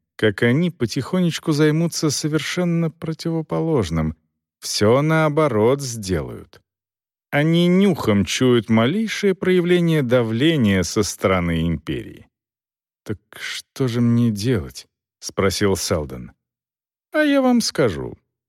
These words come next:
Мелькнула у меня мыслишка. В конце концов, это же публичная библиотека, верно?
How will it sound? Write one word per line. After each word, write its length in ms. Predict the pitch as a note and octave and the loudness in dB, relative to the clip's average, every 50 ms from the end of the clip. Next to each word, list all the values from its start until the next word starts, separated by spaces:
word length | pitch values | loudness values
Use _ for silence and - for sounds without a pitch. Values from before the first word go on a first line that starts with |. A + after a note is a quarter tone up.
| _ - | _ -4
Мелькнула 640 | C#4 D4 C#4+ B3 - - C#4+ D#4 D4+ A#3+ D#3+ C3+ | -2 -2 -2 -2 -2 -2 -2 0 2 4 4 4
у 100 | B2 B2 | 4 4
меня 300 | B2 B2+ C3 C3 B2+ A#2+ | 4 2 2 2 2 2
мыслишка. 640 | A#2+ B2+ A#2 - - A2+ A2 G#2 - - C3 A#2+ - _ _ _ _ _ _ _ _ _ _ | 2 0 0 0 0 0 0 0 0 -2 -2 -4 -4 _ _ _ _ _ _ _ _ _ _
В 100 | - - | -10 -4
конце 460 | - B2+ B2 A#2+ - - B2+ B2 A#2+ | -2 0 0 0 0 0 0 0 2
концов, 500 | - C3 B2+ A#2+ - - C3+ B2 - - | 2 0 0 0 0 0 -2 0 0 -2
это 220 | C3+ B2+ - C#3 A#2+ | -2 0 0 0 0
же 200 | G#2 A#2+ C3 A#2+ | 2 0 0 0
публичная 680 | - - C3+ A#2+ A#2+ F3 C4+ - - - C#3 B2+ A#2+ A2+ | -2 -2 -4 -2 -2 -2 -4 -4 -4 -2 0 2 2 4
библиотека, 680 | A2 A2+ G#2 G#2 G#2+ A2+ G2+ - - A2 G2 - A2+ G#2+ | 2 2 2 2 2 2 2 0 0 -2 0 0 0 0
верно? 520 | G2+ G2 A#2+ G3 C#4 C4+ F#3+ A2+ F2+ - | 0 2 0 0 0 0 -2 -4 -4 -6